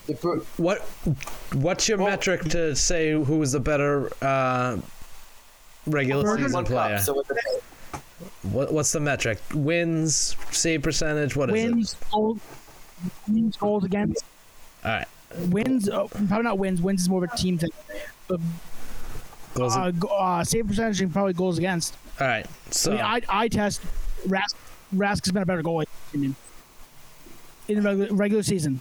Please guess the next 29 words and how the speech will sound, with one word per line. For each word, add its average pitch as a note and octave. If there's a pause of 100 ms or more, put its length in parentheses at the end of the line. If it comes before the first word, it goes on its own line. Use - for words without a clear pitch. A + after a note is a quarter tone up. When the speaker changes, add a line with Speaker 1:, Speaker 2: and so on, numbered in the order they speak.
Speaker 3:
regular F#3
season. C3 (160)
Speaker 2:
Yep. D#3
Speaker 3:
Holtby G3+
is F#3+
a F#3+
better F#3
goalie E3+
in E3
the C#3+
playoffs. B2+ (600)
Speaker 2:
Regular F3
Speaker 3:
But E3+
Bruins B3
Speaker 2:
season. C4
Speaker 3:
fans G3+
are A3+
a A3
little, G#3
uh, F3+ (960)
Bru-, A3
uh, A3+
Bruins G#3+
put B3+ (2000)
Speaker 2:
Spit -
it E3
out. C3+ (1200)
Speaker 3:
Go F#3
ahead. E3